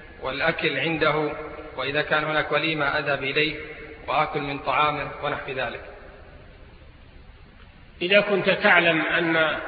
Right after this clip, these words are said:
Speaker 2: أمواله كلها من الربا وأمواله كلها حرام فلا تأكل من طعامه. أما إذا كنت لا تعلم أو هو عنده شيء حرام وعنده شيء حلال،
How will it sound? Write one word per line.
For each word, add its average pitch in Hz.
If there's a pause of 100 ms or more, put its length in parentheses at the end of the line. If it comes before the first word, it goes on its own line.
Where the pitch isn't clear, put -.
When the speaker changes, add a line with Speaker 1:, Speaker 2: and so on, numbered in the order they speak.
(240)
Speaker 2:
أمواله 160
كلها 170
من 151
الربا 147 (1200)
وأمواله 151
كلها 165
حرام 165
فلا 214
تأكل 165
من 151
طعامه. 139 (1120)
أما 202
إذا 185
كنت 185
لا 175
تعلم 170 (540)
أو 202
هو 185
عنده 170
شيء 170
حرام 185
وعنده 185
شيء 175
حلال، 160